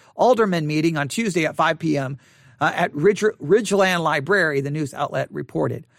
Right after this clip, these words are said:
The board confirmed that the funding was already set aside for the library and a contract with the city, and that the mayor did not have the legal authority to remove it. So he's even violating, he's violating the law to impose his religious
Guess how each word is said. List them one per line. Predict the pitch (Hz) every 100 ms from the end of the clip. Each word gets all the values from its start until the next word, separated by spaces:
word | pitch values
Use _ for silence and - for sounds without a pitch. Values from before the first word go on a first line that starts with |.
| _ -
The |
board | 127 214 247
confirmed | 262 226 214 190
that | 170
the | 165
funding | 202 208 208
was | 165
already | 123 196 254 254
set | 247
aside | 240 220 214 196
for | 214
the |
library | 202 190 170 147 143 139 143 _ _ _ _ -
and | 156
a |
contract | 151 202 233 214 190 175
with | 175 165
the |
city, | 175 - 202 139 127 _ -
and | 147
that | 160
the |
mayor | 175 190
did | 185 175
not | 180
have | 175 180
the | 156
legal | 165 196 226 247
authority | - 202 196 185
to | 175
remove | 190 226 247
it. | 139
So | 190
he's | 190 247
even | 294 294
violating, | 240 240 254 247 233 226 190 - _ _ -
he's | 233
violating | 233 294 294 269 262 240
the | 220
law | 233 302 165 120 - _ _ _ _ _ _ _
to | - 233
impose | 214 233 247 220
his | 240 214
religious | 240 226 202 220